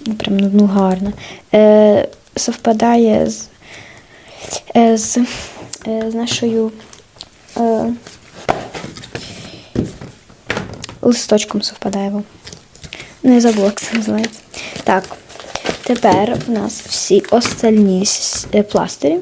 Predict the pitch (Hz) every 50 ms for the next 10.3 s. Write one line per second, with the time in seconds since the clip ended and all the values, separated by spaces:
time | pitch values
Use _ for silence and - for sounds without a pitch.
0 | - - - - 277 269 - - 262 262 254 254 - - 294 - 285 285 277 -
1 | - - - - - 240 - 262 285 285 269 254 240 233 - - - - - -
2 | - - - 247 233 262 285 285 294 285 277 269 269 - - - - - - -
3 | - - - - - - 120 113 110 156 214 214 - - - 220 214 220 226 226
4 | 226 247 240 - - - - - 233 214 196 202 196 247 349 392 - - - -
5 | - - - - - - - - - - - - - - - - - - - -
6 | - - - - - - - - _ - 254 240 240 240 233 233 262 302 320 311
7 | 277 254 - - 233 233 233 - - 220 220 220 220 226 233 220 - - - -
8 | 240 240 240 - - - - - - - - - - - - - - - - -
9 | - 220 226 226 - - 196 214 247 262 - - 339 - 285 277 - - - -
10 | 233 233 240 247 240 240